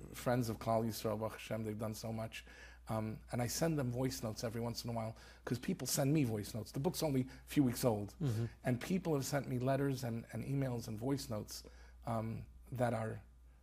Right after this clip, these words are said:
Speaker 1: some of them are very private and I don't send, but every once in a while somebody said, I ask, "Can I share it with somebody?" And I send it to them because the, you should just know the impact,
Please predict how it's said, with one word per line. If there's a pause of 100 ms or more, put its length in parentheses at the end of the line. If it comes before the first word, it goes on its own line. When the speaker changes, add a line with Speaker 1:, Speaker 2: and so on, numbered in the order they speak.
(120)
Speaker 1:
some
of
them
are
very
private
and
I
don't (580)
send,
but (280)
every
once
in
a
while
somebody
said,
I
ask, (100)
"Can
I
share
it
with
somebody?" (600)
And
I
send
it
to
them (520)
because (140)
the,
you
should
just
know
the
impact,